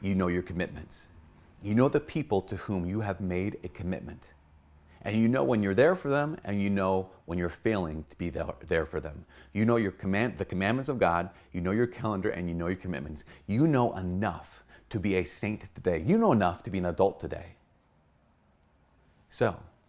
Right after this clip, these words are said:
the only question remains is, will I have that same kind of eager, like, racing after adulthood, racing after sainthood? Or will I kind of sit back and say, "Nah,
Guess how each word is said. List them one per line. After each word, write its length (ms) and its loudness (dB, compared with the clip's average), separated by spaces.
the 60 -2
only 160 4
question 340 0
remains 440 -2
is, 400 -4
will 220 4
I 180 0
have 240 -4
that 180 -4
same 280 -6
kind 160 -4
of 60 -6
eager, 460 -2
like, 120 -14
racing 560 -2
after 340 -4
adulthood, 560 -2
racing 320 0
after 180 -4
sainthood? 520 -4
Or 80 2
will 120 6
I 40 4
kind 220 -2
of 100 0
sit 200 -2
back 220 -4
and 100 -10
say, 220 2
"Nah, 300 2